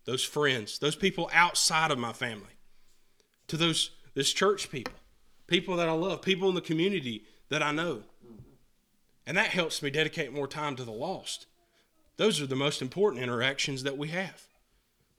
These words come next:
Those people that don't know the Lord, they look at us. It's evident, our love for God, our love for them.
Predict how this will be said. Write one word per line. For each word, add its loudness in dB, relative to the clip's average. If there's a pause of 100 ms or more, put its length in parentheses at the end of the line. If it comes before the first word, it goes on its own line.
(340)
Those -2
people 0
that 0
don't 0
know -2
the -6
Lord, -4 (480)
they 2
look 0
at -2
us. -14 (960)
It's 0
evident, -2 (240)
our 4
love 6
for -4
God, -2 (1000)
our 0
love 4
for -2
them. -2